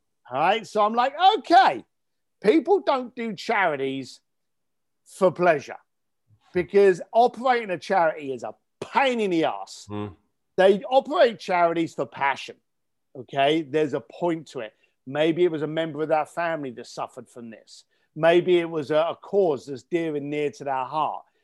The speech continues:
Speaker 1: but it's passion that fuels the, the need to start a charity, and then the fuel to actually get it going, that's dollar signs. Okay.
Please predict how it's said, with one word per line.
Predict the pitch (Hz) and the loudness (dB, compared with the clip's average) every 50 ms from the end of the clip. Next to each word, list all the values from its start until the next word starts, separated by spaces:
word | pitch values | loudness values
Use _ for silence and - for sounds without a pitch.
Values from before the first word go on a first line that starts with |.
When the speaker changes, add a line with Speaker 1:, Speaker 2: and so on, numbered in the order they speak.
| _ _ _ | _ _ _
Speaker 1:
but | - 156 151 | -2 0 0
it's | 160 151 - _ _ _ - | 0 -2 -6 _ _ _ -6
passion | - 180 233 262 233 170 - - 151 135 131 123 123 _ _ _ _ - | -2 0 2 2 0 -2 -6 -6 -6 -6 -6 -8 -12 _ _ _ _ -2
that | 165 175 170 | -2 -2 -2
fuels | - - - 226 277 247 180 143 143 147 147 - - - _ _ _ _ _ _ | -4 -8 -6 0 2 2 2 2 0 -4 -6 -8 -10 -18 _ _ _ _ _ _
the, | 131 151 160 165 170 170 160 | -2 -2 -2 -2 -4 -8 -4
the | 147 151 151 | -4 -4 -2
need | 160 175 202 247 269 254 190 - | -2 -4 -4 -4 -4 -6 -6 -8
to | - 185 | -10 -12
start | - - - 208 180 170 175 151 | -6 -2 2 2 2 2 2 -2
a | |
charity, | - - 202 196 175 160 143 131 131 131 135 135 127 _ _ _ _ _ _ - | -6 -6 -4 -2 0 0 -2 -2 -2 -4 -4 -6 -10 _ _ _ _ _ _ -6
and | 160 151 170 175 | -4 -4 -2 -2
then | 180 180 175 170 | -2 -2 -2 0
the | 170 165 | -2 -2
fuel | 151 - - 196 240 277 277 247 | -2 -4 -6 -4 -2 -2 -2 -2
to | - - 208 | -2 -2 0
actually | 220 202 170 - 175 160 | -2 -2 -2 -6 -8 -4
get | 139 180 175 | -4 -2 -2
it | 170 160 123 | -4 0 4
going, | 311 370 339 233 185 170 170 175 156 _ _ _ _ _ _ _ _ _ _ _ _ _ _ _ - | 4 6 6 6 4 2 0 -2 -6 _ _ _ _ _ _ _ _ _ _ _ _ _ _ _ -6
that's | 185 180 156 | -6 -6 -2
dollar | - 196 175 160 143 120 | 2 2 2 2 2 -2
signs. | - - 123 107 101 87 _ _ - - - _ _ _ _ _ _ _ | -6 -8 -12 -12 -14 _ _ _ -20 -20 -20 _ _ _ _ _ _ _
Okay. | 139 123 - 165 170 220 233 - | -20 -8 -4 -2 -2 -2 -4 -6